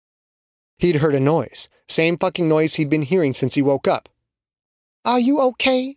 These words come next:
Mister Cutter?" "Thought I heard something." Sweat beaded on his forehead and upper lip.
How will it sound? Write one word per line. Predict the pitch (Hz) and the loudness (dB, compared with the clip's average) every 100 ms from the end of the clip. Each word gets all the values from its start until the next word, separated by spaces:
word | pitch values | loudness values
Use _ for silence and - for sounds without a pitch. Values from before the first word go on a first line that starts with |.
| - | -4
Mister | 254 - | -2 -2
Cutter?" | - 277 285 294 _ _ _ _ _ _ _ _ _ _ _ | -2 0 0 -4 _ _ _ _ _ _ _ _ _ _ _
"Thought | - 165 | -2 2
I | 135 | 2
heard | 175 | 2
something." | 151 135 135 - _ _ _ _ _ _ _ - | 0 -2 -4 -8 _ _ _ _ _ _ _ -4
Sweat | - 160 147 | 0 0 0
beaded | 131 170 143 | 0 0 0
on | 120 117 | -2 -4
his | 120 | -6
forehead | - 160 117 104 110 | 0 0 0 -6 -6
and | 113 | -4
upper | 117 120 | -2 0
lip. | 127 123 | 0 -2